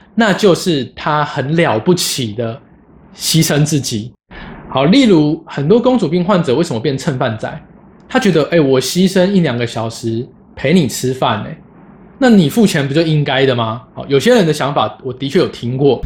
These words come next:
或者他自己投入了一点点的时间跟钱，他却要求是一个不成比例的回报，也就是奥 K 啦，你花一百块的餐费，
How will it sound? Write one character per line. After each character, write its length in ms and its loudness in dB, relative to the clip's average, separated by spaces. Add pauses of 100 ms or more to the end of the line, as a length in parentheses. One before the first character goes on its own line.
(140)
或 120 4
者 120 4
他 240 0
自 180 -4
己 260 -6 (220)
投 240 0
入 140 2
了 120 4
一 120 0
点 260 0
点 140 0
的 100 -2
时 180 -10
间 240 -2
跟 200 0
钱， 320 -8 (340)
他 160 0
却 260 2
要 280 4
求 320 -2
是 160 -6
一 100 -2
个 220 -2 (340)
不 140 4
成 300 0
比 200 0
例 180 2
的 160 0
回 320 -6
报， 360 -4 (340)
也 140 4
就 100 0
是 80 0
奥 260 0
K 220 -6
啦， 240 -6 (120)
你 100 2
花 160 2
一 40 4
百 160 0
块 140 0
的 100 2
餐 320 -6
费， 280 -2